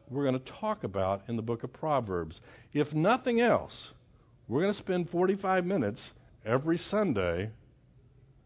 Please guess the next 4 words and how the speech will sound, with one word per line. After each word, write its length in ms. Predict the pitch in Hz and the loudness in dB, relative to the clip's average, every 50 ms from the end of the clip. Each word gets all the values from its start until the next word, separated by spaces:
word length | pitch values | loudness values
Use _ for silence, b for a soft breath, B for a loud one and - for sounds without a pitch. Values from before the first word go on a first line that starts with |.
| - _ - - | -20 _ -18 -8
listening 800 | 113 123 156 196 226 220 - - 127 107 107 107 107 107 110 110 b b b b - | -4 2 4 4 4 4 2 0 2 2 2 0 0 0 -2 -4 b b b b -4
to 100 | - 139 | -2 2
what 200 | 123 123 123 117 | 4 4 4 4
wisdom 720 | 110 110 120 156 190 180 143 117 104 95 101 101 104 98 | 2 0 2 4 4 4 4 0 0 0 0 0 0 -2